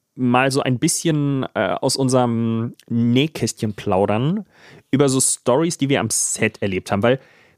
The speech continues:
<clears throat> man hat sich, wenn man, wenn man, wenn man sagt, man arbeitet in den Medien, man arbeitet am Filmset, klingt das erstmal immer so unfassbar glorreich und so, boah, geil, und dann hast du jeden Tag so mega geiles Catering und du triffst ja voll die krassen Stars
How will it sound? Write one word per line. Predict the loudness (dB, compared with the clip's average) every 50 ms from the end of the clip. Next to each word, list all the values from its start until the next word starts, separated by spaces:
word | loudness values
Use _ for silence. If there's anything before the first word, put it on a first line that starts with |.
| _ _ _ _ _ _
<clears throat> | 2 4 4 4 4 2
man | 2 2 2 2
hat | 2 0 0
sich, | 0 -2 -2 0 0
wenn | 0 2
man, | 2 2 0 -2 -4
wenn | -2 0 0 2
man, | 2 2 2 0 0 0 0
wenn | 2
man | 2 2 2
sagt, | 2 2 2 0 0 -2 -6 -10 -4
man | -2 -2 0
arbeitet | 0 0 0 0 0 0 0
in | 2 2
den | 4 4
Medien, | 4 2 2 2 2 2 2
man | 2 0 0
arbeitet | 0 0 2 0 2 0
am | 0 0 0
Filmset, | 2 2 2 2 2 0 -2 -2 0
klingt | -2 -2 0 0
das | -2 -2
erstmal | -2 -4 -2 -2 -2 0
immer | 0 2
so | 2 2
unfassbar | 0 0 -2 -2 -4 -2 -2 -2 0
glorreich | 4 4 4 4 4 2 0 0 -2 -2 -2
und | -4 -2 0
so, | 2 4 4 6 6 4 2 0 -2 -10 -20 -20 -20 -20 -20 -6 _
boah, | 2 2 2
geil, | 2 2 2 2 2 2 2 2 2 2 2 2
und | 0 0
dann | 0 -2
hast | -2 -2 -2
du | -4
jeden | -2 0 2 2 2 2
Tag | 0 2 0 2 2
so | 2
mega | 0 0 0 0 0 0
geiles | 2 2 2 2 2 0 0 -2
Catering | -2 -2 -2 2 4 4 4 6 4 4 2 0 0 0
und | 2 2 2 2 0 -2 -8 -18 -12 -2
du | 0 0
triffst | 0 2 2 0 0 0 0
ja | -2 -2
voll | 0 0 2 2 4 4
die | 2 0 -2
krassen | -4 0 0 0 0 2 0 0 0
Stars | 0 0 -2 -2 2 2 4 4 6 4 4 4 2 0 -2 -4 -6